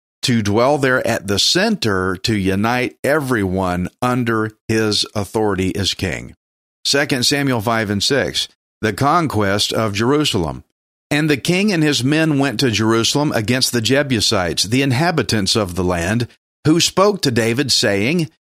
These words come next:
"You shall not come in here, but the blind and the lame will repel you," thinking, "David cannot come in here." Nevertheless, David took the stronghold of Zion, that is, the city of David. Now David said on that day,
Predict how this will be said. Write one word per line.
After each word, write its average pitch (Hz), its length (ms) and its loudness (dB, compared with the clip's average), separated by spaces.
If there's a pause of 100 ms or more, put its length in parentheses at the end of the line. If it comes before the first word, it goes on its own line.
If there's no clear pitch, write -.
(120)
"You 165 240 2
shall 147 280 4
not 139 340 0
come 143 220 2
in 175 160 2
here, 92 340 0 (160)
but 110 200 0
the 101 100 0
blind 135 380 2
and 123 80 2
the 117 80 2
lame 185 300 2
will 135 140 2
repel 117 420 2
you," 123 460 4 (420)
thinking, 110 540 0 (260)
"David 117 460 2
cannot 135 720 0
come 113 240 2
in 131 100 2
here." 101 260 -2 (220)
Nevertheless, 147 720 2
David 120 400 0
took 135 180 0
the 127 100 0
stronghold 117 600 2
of 110 100 2
Zion, 113 480 0
that 117 240 0
is, 123 300 2 (100)
the 139 140 0
city 107 320 0
of 104 120 -2
David. 117 440 0 (240)
Now 147 180 2
David 185 380 2
said 220 260 2
on 123 160 2
that 98 260 -2
day, 90 340 -4